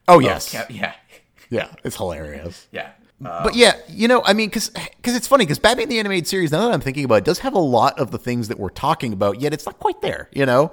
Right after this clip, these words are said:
Speaker 2: Right.
Speaker 1: It's
Speaker 2: No,
Speaker 1: like,
Speaker 2: of course not, yeah.
Speaker 1: 'cause it's got, it's got a lot of, like, there's a lot of quietness to
Speaker 2: Mm-hmm.
Speaker 1: Batman the Animated Series. There's a lot of establishing shots, you know?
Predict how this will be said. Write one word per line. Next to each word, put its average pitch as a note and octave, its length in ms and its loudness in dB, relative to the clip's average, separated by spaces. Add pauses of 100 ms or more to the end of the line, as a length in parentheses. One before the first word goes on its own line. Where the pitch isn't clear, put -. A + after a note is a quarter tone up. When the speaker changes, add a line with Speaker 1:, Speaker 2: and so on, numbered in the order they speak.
Speaker 2:
Right. - 180 -6
Speaker 1:
It's D3+ 160 -2
Speaker 2:
No, - 60 0
Speaker 1:
like, E3 120 8
Speaker 2:
of - 20 -18
course C4 200 -12
not, - 200 -16
yeah. D#3 140 -16 (200)
Speaker 1:
'cause G3 140 4
it's A3 120 0
got, A#3+ 320 8
it's E3 140 0
got A3 160 4
a A3 40 6
lot E3 260 6
of, C3+ 360 2
like, B2+ 360 -4 (200)
there's D#3 140 4
a G3+ 40 2
lot G#3+ 160 8
of F3 100 0
quietness G#2+ 840 -2 (280)
to - 60 -14
Speaker 2:
Mm-hmm. A2 140 -4
Speaker 1:
Batman G#2+ 400 -4
the F#2 120 -4
Animated F2 380 -8
Series. E2 520 -6 (120)
There's C3 160 2
a C3+ 40 4
lot D3 220 8
of D#3+ 80 4
establishing F2 640 -2
shots, D2 520 -10
you A#2+ 140 -4
know? F#2+ 320 -2